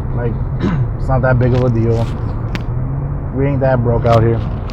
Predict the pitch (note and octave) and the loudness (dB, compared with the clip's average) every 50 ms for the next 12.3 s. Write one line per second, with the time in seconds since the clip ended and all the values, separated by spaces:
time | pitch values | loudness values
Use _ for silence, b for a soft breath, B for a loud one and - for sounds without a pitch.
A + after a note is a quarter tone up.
0 | - - - - - - - - - - - - - - - - - - - - | -6 -8 -8 -8 -8 -8 -6 -6 -8 -8 -8 -8 -8 -6 -6 -4 -4 -4 -4 -4
1 | - - - - - - - - - - - - - - - - - - - - | -6 -6 -6 -6 -4 -4 -4 -4 -4 -4 -4 -4 -4 -2 0 2 4 4 4 4
2 | - - - - - - - - - - - - - - - - - - - - | 4 2 2 0 -2 -2 -2 -2 -2 -2 -2 -2 -4 -4 -4 -4 -4 -4 -4 -2
3 | - A2 G#2+ G#2+ A2+ C3+ C3+ A#2+ G#2 G#2 - - - A#2+ B2+ C3+ B2+ - A2+ A2+ | -2 0 0 0 2 2 0 0 0 0 0 2 4 4 6 6 6 4 2 2
4 | A2 A2 A#2 C3 C#3+ C#3+ C3+ B2 A2+ A2 A2 G#2 A2+ A2+ A2 A2 A2 G#2+ G#2 - | 2 2 2 4 4 4 2 2 0 0 -2 -2 -2 -4 -4 -2 -2 -4 -4 -4
5 | - A#2 B2 C3 B2+ B2 A2+ A2+ A#2 B2 B2+ B2 B2+ B2+ B2 A#2 A#2 A#2+ A#2+ A#2+ | -4 -2 -2 0 0 0 0 0 2 2 2 2 2 2 2 2 2 2 2 2
6 | A#2+ - B2+ B2 A2+ - - B2 B2 A#2+ A#2 A#2 A2+ A2 G2 F#2+ G#2+ G#2 G#2 G#2 | 2 2 0 0 0 2 2 2 4 4 4 2 2 2 0 0 -2 0 0 0
7 | A#2 B2+ C#3 A#2+ A#2+ A2 G#2+ - - A#2+ C3+ C3 - - - G#2+ G#2+ - - - | 0 2 2 2 2 0 0 0 0 0 0 0 0 -2 -2 -2 -2 -2 -2 -4
8 | - - - - - - - - - - - - - - - - - - A2+ A2 | -4 -4 -4 -4 -4 -4 -4 -4 -4 -4 -2 -4 -4 -4 -4 -4 -2 -2 -2 0
9 | G#2+ G#2+ G#2+ G#2+ G#2 - - A2+ A2+ - - - - - - - - - - - | 0 0 0 0 0 0 -2 -2 -2 -4 -4 -2 -2 -4 -2 -2 -4 -4 -2 -4
10 | - - - - - - - - - - - - - - - - - - - - | -4 -4 -4 -4 -2 -2 -2 -2 -2 -4 -4 -4 -4 -4 -4 -4 -4 -4 -4 -4
11 | - - - - - - - A2+ A2+ A2 A2 A2 B2+ C#3 D#3 D#3+ D3 C3 A2+ A2+ | -4 -4 -4 -4 -4 -2 -2 -2 0 0 0 2 4 4 4 4 4 2 0 0
12 | A2+ A2 A2+ A2+ B2 | -2 -2 -2 -4 -4